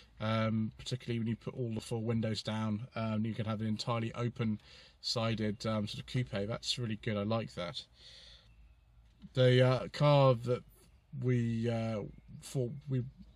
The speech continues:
would actually replace the twin top was a car I bought for Santa Pod, um, nineteen ninety-one Rover two one six S L I automatic. Again, that car,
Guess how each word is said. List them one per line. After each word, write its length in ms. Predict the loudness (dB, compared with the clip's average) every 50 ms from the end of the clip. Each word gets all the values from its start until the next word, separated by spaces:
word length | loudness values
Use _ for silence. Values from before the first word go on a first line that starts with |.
| -4
would 160 | 0 0 2 0
actually 300 | 0 -2 -6 -8 -8 -8
replace 360 | -6 -2 0 0 0 0 -2
the 80 | -4
twin 260 | -6 -4 -4 -2 -4 -4
top 260 | -4 -4 -6 -6 -8 -12 -20 -20 _ -20 -20 -20 -20 -20 -20 -20 -20 -20 -20 -20 -18 -16 -16 -16 -16 -18 -20 -16 -8 -4
was 100 | -4 -2
a 60 | 0
car 160 | 2 4 4
I 20 | 4
bought 160 | 2 0 -2
for 60 | -2
Santa 320 | 0 0 0 0 0 -2 -2
Pod, 420 | 2 4 6 6 4 4 0 -4 -6 -4
um, 480 | -2 -2 0 0 0 0 0 0 -2 -2
nineteen 440 | -2 0 0 0 -2 -2 -2 -2 0
ninety-one 520 | 0 -2 -2 -2 -4 -4 -4 -2 -2 -2 0
Rover 200 | 0 -2 -2 -4
two 240 | -4 -4 -4 -4
one 120 | -2 -4 -4
six 420 | -4 -2 -2 -4 -4 -4 -8 -12 -12 -14 -16 -16 -16 -18 -18 -12 -6
S 200 | -2 0 2 2
L 120 | 2 2 2
I 80 | 2
automatic. 680 | 0 0 0 0 2 2 2 2 2 0 -2 -4 -4 -6
Again, 320 | -4 0 2 4 4 4 4
that 180 | 2 0 -2
car, 400 | -2 -2 0 0 0 0 -2 -2